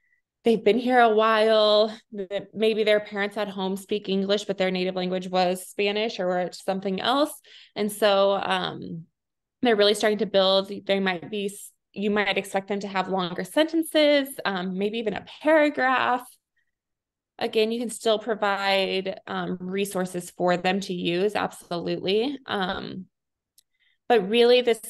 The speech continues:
gets more into the conversation piece, so going back and forth to build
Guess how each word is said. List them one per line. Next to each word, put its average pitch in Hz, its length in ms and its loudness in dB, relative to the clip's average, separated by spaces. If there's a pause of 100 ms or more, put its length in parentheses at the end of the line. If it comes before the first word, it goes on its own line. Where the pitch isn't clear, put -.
(280)
gets 202 240 -2
more 196 180 2
into 190 160 -2
the 185 200 0
conversation 180 800 -6
piece, - 240 -12
so 185 80 -6
going 180 320 0
back 185 260 -4
and 175 160 -4
forth - 520 -6 (1300)
to - 160 -6
build 175 480 -2